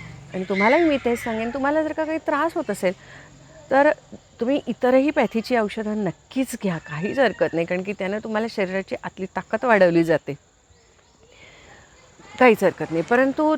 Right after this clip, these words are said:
तुम्ही काय करता की आम्हाला साईड इफेक्ट होतात, आम्हाला साईड इफेक्ट होतात या नावाखाली तुम्ही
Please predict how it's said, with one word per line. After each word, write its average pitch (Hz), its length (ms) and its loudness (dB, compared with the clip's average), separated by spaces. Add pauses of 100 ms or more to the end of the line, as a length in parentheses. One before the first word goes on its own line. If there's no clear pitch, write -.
तुम्ही 269 260 2
काय 254 180 -2
करता 190 300 -2
की 220 120 -6
आम्हाला 214 580 0 (280)
साईड 175 360 -2
इफेक्ट - 280 -10
होतात, 135 200 -12 (100)
आम्हाला 185 460 -2
साईड 190 200 -2
इफेक्ट 180 320 -6
होतात 156 280 -6
या 180 100 2
नावाखाली 202 500 -4
तुम्ही 226 500 -4